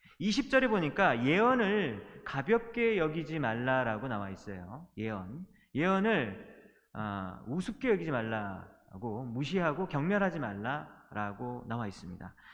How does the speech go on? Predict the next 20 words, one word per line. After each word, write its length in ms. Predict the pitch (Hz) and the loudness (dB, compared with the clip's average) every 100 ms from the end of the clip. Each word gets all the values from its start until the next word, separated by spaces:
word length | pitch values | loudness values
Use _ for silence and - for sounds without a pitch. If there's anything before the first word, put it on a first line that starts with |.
| - 123 | -8 -2
예언이 300 | 165 226 180 | 2 2 2
무엇인가? 600 | 131 131 117 98 90 - - _ _ _ _ _ - - - - | 0 -2 -6 -8 -10 -14 -20 _ _ _ _ _ -20 -20 -20 -6
고린도전서 840 | 160 196 208 208 202 208 202 - | 0 2 4 4 2 2 2 0
십이 340 | - 202 147 | -4 -2 0
장을 240 | 156 156 143 | 2 2 2
보면, 560 | 135 117 95 123 196 - - - - | 0 0 -2 -2 -6 -10 -20 -14 -8
어, 100 | 113 | -2
성령님께서 840 | 175 196 202 202 196 185 180 185 | 2 2 2 0 0 -2 0 -2
주시는 420 | 170 151 165 151 | -2 -2 -2 2
여러 240 | 117 156 | 4 4
가지 300 | 175 170 165 | 4 2 2
은사들이 840 | 147 135 156 202 202 180 147 120 98 | -2 0 2 2 2 0 0 -2 -4
나오게 280 | 107 127 139 | -2 0 0
되는데요. 600 | 117 110 104 95 95 170 - _ - - | -2 -4 -4 -8 -10 -12 -14 _ -20 -14
어떤 220 | - 139 | -6 -4
사람은 260 | 139 143 139 | -2 -2 -2
지식의 840 | - 135 185 - - _ - 151 156 | -4 -6 -6 -8 -20 _ -10 -4 -2
은사, 500 | 117 110 95 98 131 | -2 -4 -4 -6 -8
지혜의 760 | - 123 131 127 - 180 175 | -6 -4 -2 -2 0 0 0
은사 560 | 117 113 104 90 87 | -2 -4 -6 -8 -8